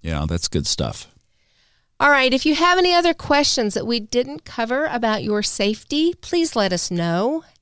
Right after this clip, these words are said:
Speaker 2: And we are happy, happy, happy to take care of that. And again, I don't know it all. I'm just sharing what I absolutely believe to be true from my experiences. And I wish you all the best.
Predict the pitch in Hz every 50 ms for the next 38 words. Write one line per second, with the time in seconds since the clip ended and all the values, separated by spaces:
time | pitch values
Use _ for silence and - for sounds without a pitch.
0 | _ - 202 202 202 202 196 196 196 196 190 - - 196 208 214 214 208 202 196
1 | 190 190 185 - - 302 349 - 349 320 320 330 302 302 302 302 302 269 269 -
2 | - 220 196 190 - - - - - - 370 262 254 - - 285 240 254 262 240
3 | 226 220 233 220 233 254 240 - - - - - - - - - 233 233 220 -
4 | _ _ _ - - 226 208 190 220 226 220 202 190 - - 180 196 202 202 -
5 | - 180 170 165 160 160 165 160 156 156 160 160 - - 196 202 185 190 180 -
6 | - 175 165 170 165 170 165 - - 175 175 170 165 160 - - 170 180 196 208
7 | 220 226 233 - - - _ _ - 190 185 185 180 - - 208 196 190 180 -
8 | 196 190 175 175 170 175 180 175 - - _ - - - - - 175 190 180 -
9 | - 196 196 185 - 160 156 165 175 208 220 240 247 - - - - 247 226 233
10 | 240 240 240 240 240 - - 262 247 254 254 - - - - - - - - _
11 | _ _ _ - 202 196 196 190 185 190 190 190 190 185 202 - _ _ _ _
12 | - 190 190 190 196 196 185 208 208 196 - - 208 190 180 - 202 208 220 226
13 | 220 214 254 277 392 508 - - - - -